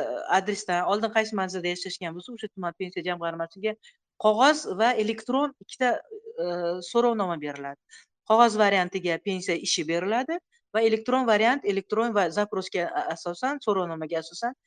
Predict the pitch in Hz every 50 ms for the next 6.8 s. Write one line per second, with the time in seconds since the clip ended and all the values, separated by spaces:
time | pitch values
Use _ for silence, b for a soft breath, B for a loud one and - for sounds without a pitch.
0 | _ _ _ _ - 214 208 214 202 180 156 165 156 151 156 151 151 160 170 214
1 | 208 226 208 226 226 240 277 302 302 - _ _ _ _ _ 240 254 254 247 262
2 | 254 - - 247 247 240 233 240 240 240 226 240 220 226 226 226 220 226 226 220
3 | 226 220 226 220 233 226 214 214 214 214 202 208 196 - - 202 196 196 202 214
4 | 220 240 277 294 - b b b _ _ _ - 208 202 233 226 226 226 214 214
5 | 226 247 254 220 185 165 208 208 214 214 214 220 226 233 233 - 233 220 214 214
6 | - 220 202 - - - - 226 214 220 226 226 214 233 220 196